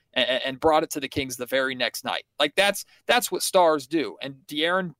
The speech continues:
didn't have that great a game. That's fine. But to me, I'm looking at the rest of the roster and going, H B, Kevin,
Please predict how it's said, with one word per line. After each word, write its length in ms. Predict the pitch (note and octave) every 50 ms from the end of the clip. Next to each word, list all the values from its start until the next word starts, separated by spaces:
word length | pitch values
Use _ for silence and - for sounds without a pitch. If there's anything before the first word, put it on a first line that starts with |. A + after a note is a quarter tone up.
| _ _ _ -
didn't 220 | A3 B3 A3+ G#3
have 220 | - E3 E3 D#3 C3
that 180 | D3 C#3 C3
great 200 | - - C#3 C3
a 40 | B2+
game. 260 | - B2+ A2+ G2+ G2
That's 180 | B2+ E3 G3+ -
fine. 360 | - - G3 F#3 D3 A2 G2+ _ _ _ _ _ _ _ _ -
But 180 | G3+ F3+ - _ - -
to 140 | - F#3+
me, 560 | E3+ E3 G3+ C#4 D4+ B3+ F#3+ E3 D3+ D3+ C#3+ _ _ _ _ _ _ _ _ _ _ _ -
I'm 120 | F#3 G#3+
looking 220 | B3+ C#4 C#4+ A#3+ G3+
at 100 | F3 -
the 80 | E3+
rest 240 | D#3+ F#3 G3+ A3+ -
of 100 | - F#3
the 40 | E3+
roster 380 | E3+ E3+ E3+ E3 - - E3+
and 100 | D#3 D3+
going, 380 | E3+ F3 E3+ E3 D#3+ D3 B2+ A#2 _ _ _ _ _ _ _ _ _ _ -
H 320 | E3+ G#3+ C#4+ C4+ - - -
B, 420 | D3+ G3 B3+ A#3 F#3 B2+ - _ _ _ _ _ _ _
Kevin, 540 | - - G3+ B3 B3 G3 E3 C3 G2 -